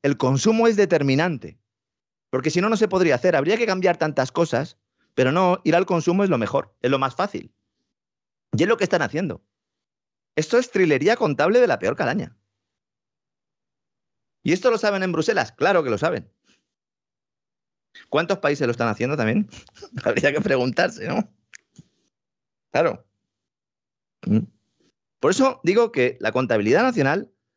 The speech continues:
europea es una gran mentira. Decimos, "¿La China es una gran mentira?". Pues seguramente. Pero siempre estamos mirando a los chinos diciendo, "No, es que ellos no son transparentes, es que ellos manipulan sus cifras". Y nosotros,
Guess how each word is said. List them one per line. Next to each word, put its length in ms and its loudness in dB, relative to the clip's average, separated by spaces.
europea 600 2
es 120 0
una 160 2
gran 220 0
mentira. 480 -2
Decimos, 360 0
"¿La 140 0
China 220 0
es 60 -2
una 140 -2
gran 160 0
mentira?". 300 0
Pues 140 -8
seguramente. 640 -2
Pero 240 0
siempre 260 -2
estamos 280 0
mirando 260 0
a 40 4
los 100 0
chinos 260 0
diciendo, 260 -2
"No, 100 0
es 120 -2
que 100 0
ellos 320 0
no 80 0
son 160 0
transparentes, 580 -2
es 80 -4
que 100 -2
ellos 120 0
manipulan 460 -2
sus 120 -6
cifras". 360 -2
Y 80 0
nosotros, 580 0